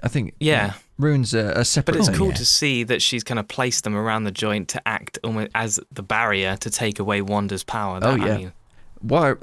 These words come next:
Speaker 1: I, I really, really like this whole thing of Wanda's, um, strength and power being so,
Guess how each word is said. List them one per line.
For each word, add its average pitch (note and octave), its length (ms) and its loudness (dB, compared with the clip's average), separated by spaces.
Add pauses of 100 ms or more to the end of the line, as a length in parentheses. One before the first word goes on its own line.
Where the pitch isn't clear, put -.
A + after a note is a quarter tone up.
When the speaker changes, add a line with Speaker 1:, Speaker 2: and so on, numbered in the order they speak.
(140)
Speaker 1:
I, C3 60 4
I - 20 4
really, C3+ 480 4
really A#2+ 220 4
like A2+ 280 2
this A2 180 0
whole A#2+ 180 2
thing A2 260 2
of G#2 160 -2
Wanda's, A2 760 2 (160)
um, G#2 460 0 (100)
strength A2+ 500 0
and G#2 100 0
power A2 340 2
being G#2+ 300 0
so, A2 520 0